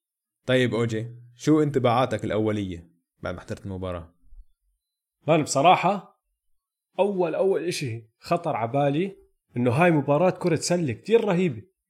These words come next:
Speaker 2: يعني كان فيها أداء فردي مميز من نجم على كل فريق، آيفرسون وشاك.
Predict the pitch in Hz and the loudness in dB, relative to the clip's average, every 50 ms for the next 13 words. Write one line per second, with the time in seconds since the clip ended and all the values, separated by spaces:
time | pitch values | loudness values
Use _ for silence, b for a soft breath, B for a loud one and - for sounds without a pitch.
0 | _ - 131 123 127 135 135 - 190 185 - - 202 175 160 156 160 165 151 208 | _ -4 -2 0 0 2 2 2 2 0 0 0 0 0 0 0 -2 0 2 2
1 | - - - 202 196 175 147 151 147 151 156 175 196 196 196 202 208 220 202 - | 0 2 2 2 2 2 2 0 0 0 0 0 0 0 0 0 -2 -2 -4 -6
2 | - _ _ _ _ - 127 135 156 185 196 170 196 226 220 165 156 160 160 - | -12 _ _ _ _ -4 -2 0 2 2 2 4 4 4 4 4 2 2 2 2
3 | - 185 - - 165 127 104 98 98 - - _ _ _ _ _ _ _ _ _ | 2 0 0 0 0 0 0 -2 -6 -10 -18 _ _ _ _ _ _ _ _ _
4 | _ _ _ _ 147 160 170 160 160 156 - - 151 143 131 - - 107 101 - | _ _ _ _ 0 0 2 2 0 -2 -2 0 0 0 0 -2 -6 -8 -10 -10
5 | _ - - - _ | _ -18 -20 -20 _